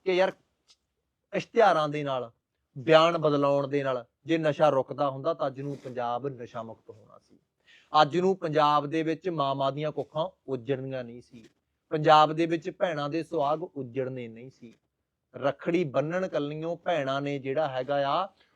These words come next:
ਉਹ, ਅ, ਸੋਚਣਾ ਨਹੀਂ ਸੀ ਕਿ ਭਾਈ ਮੈਂ ਰੱਖੜੀ ਕਿਹੜੇ ਗੁੱਟ ਤੇ ਬੰਨਾਂ। ਉਹ ਗੁੱਟ ਉਜੜਨੇ ਨਹੀਂ ਸੀ, ਉਹ ਗੁੱਟ ਖਾਲੀ ਨਹੀਂ ਹੋਣੇ ਸੀ, ਉਹ ਗੁੱਟ ਜਿਹੜੇ ਹੈਗੇ ਆ ਉਹ ਰਹਿਣੇ ਸੀ। ਜੇਕਰ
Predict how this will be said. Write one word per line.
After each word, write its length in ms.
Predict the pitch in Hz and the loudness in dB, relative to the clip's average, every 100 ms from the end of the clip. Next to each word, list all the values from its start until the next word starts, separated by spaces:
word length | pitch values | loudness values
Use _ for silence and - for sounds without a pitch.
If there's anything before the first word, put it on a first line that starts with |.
| - | -2
ਉਹ, 540 | 165 147 170 214 220 151 _ - | 2 4 6 6 4 -6 _ -8
ਅ, 40 | 151 | -6
ਸੋਚਣਾ 480 | - 156 170 165 | 0 0 0 0
ਨਹੀਂ 120 | 160 156 | 0 -2
ਸੀ 140 | 190 | -4
ਕਿ 120 | 202 | -4
ਭਾਈ 200 | 196 165 | -2 -2
ਮੈਂ 120 | 156 | -2
ਰੱਖੜੀ 300 | 156 147 147 | -6 -6 -6
ਕਿਹੜੇ 240 | 143 160 170 | -4 -4 -4
ਗੁੱਟ 200 | 135 127 | -4 -6
ਤੇ 180 | - 123 | -8 -10
ਬੰਨਾਂ। 320 | 127 135 123 - | -8 -12 -14 -4
ਉਹ 100 | 185 | -2
ਗੁੱਟ 520 | 131 143 143 - 214 - _ _ | 2 2 0 -4 -4 -6 _ _
ਉਜੜਨੇ 500 | 160 143 156 160 160 | -2 2 2 0 0
ਨਹੀਂ 220 | 147 151 165 | -4 -4 -8
ਸੀ, 180 | 196 | -4
ਉਹ 100 | 202 | -4
ਗੁੱਟ 340 | 160 147 - - | -2 -4 -4 -8
ਖਾਲੀ 440 | - 135 143 147 | -2 -2 0 -2
ਨਹੀਂ 180 | 151 190 | -2 -4
ਹੋਣੇ 280 | 143 139 135 | -6 -10 -10
ਸੀ, 240 | - 110 _ - | -14 -20 _ -6
ਉਹ 60 | |
ਗੁੱਟ 260 | 143 135 156 | -4 -2 -4
ਜਿਹੜੇ 280 | 139 160 165 | -4 -2 -2
ਹੈਗੇ 200 | 147 190 | 0 0
ਆ 60 | |
ਉਹ 80 | 175 | 0
ਰਹਿਣੇ 320 | 135 175 190 | 0 -2 -6
ਸੀ। 180 | - 127 _ _ - | -8 -16 _ _ -6
ਜੇਕਰ 500 | 143 151 180 175 | -4 2 4 4